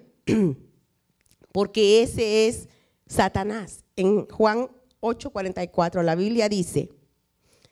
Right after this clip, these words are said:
que Satanás no solamente es un tentador, que Satanás no es el, el, el, el, el que, el que está queriendo destruirte y matarte y, y robarte, pero también dice que es que, según ocho cuatro,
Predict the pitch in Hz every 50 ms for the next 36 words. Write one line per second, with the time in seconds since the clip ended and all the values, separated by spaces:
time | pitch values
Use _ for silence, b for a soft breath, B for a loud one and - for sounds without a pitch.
0 | _ _ _ - - 208 196 - - 185 185 - 190 180 175 180 190 233 269 277
1 | 277 277 - 320 240 226 220 233 226 233 233 - 214 214 - 226 214 214 - 202
2 | 202 214 - 165 170 190 196 185 143 - - - _ _ _ _ _ _ _ _
3 | _ _ _ _ _ _ _ _ _ _ _ - 214 214 - 190 - - 190 196
4 | 190 185 196 233 302 294 277 240 233 240 240 233 233 - - 196 214 202 185 -
5 | 196 196 170 - 190 190 175 - 190 190 185 - - 180 175 175 - 180 175 170
6 | 156 165 185 180 175 - - 170 170 - - 196 208 208 - - _ _ _ -
7 | 160 - 185 165 180 196 196 208 190 180 - - - 175 170 190 226 233 202 -
8 | - 165 156 147 139 139 147 - 220 240 240 226 233 - 170 156 147 147 151 165
9 | 185 b b b b - 185 190 165 160 165 220 247 254 247 - - - 147 165
10 | b b b b _ - 190 180 - - 175 165 165 185 202 214 226 220 240 233
11 | - 220 208 - 185 185 190 214 240 - - - 233 262 349 427 - - _ _
12 | _ _ _ _ _ _ _ _ _ _ _ _ _ - - 196 185 202 254 285
13 | 277 - - 262 269 269 - 254 254 - 226 226 - -